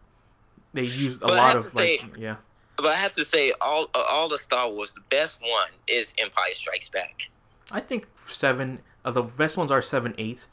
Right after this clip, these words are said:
Speaker 1: and I can at least say, oh, not seven, whoops, not seven, four, five, and seven, 'cause seven was at least
Speaker 2: Yeah,
Speaker 1: entertaining to
Speaker 2: yeah.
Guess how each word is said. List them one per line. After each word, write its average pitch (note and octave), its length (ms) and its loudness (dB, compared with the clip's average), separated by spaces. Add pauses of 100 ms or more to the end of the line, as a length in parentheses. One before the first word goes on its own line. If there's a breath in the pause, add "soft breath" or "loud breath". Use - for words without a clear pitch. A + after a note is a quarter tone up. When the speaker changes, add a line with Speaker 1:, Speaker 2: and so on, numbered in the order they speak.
(260 soft breath)
Speaker 1:
and B2+ 100 -2
I B2+ 60 2
can B2+ 320 -6
at C#3 100 0
least D3+ 200 -2
say, B2+ 400 -2 (220)
oh, B2 100 2
not A2 260 0
seven, A#2 200 -4
whoops, - 300 -6
not A#2+ 180 -2
seven, A2 300 -4 (440 loud breath)
four, D#3+ 460 2 (100)
five, A#2 720 2 (480)
and A#2 300 -2 (120)
seven, C3 360 0
'cause G#2+ 200 -2
seven C#3+ 260 -2
was A2+ 100 -4
at A#2 60 -10
least A2+ 120 -4
Speaker 2:
Yeah, - 120 -4
Speaker 1:
entertaining A2 400 -2
to G#2+ 160 -12
Speaker 2:
yeah. - 240 2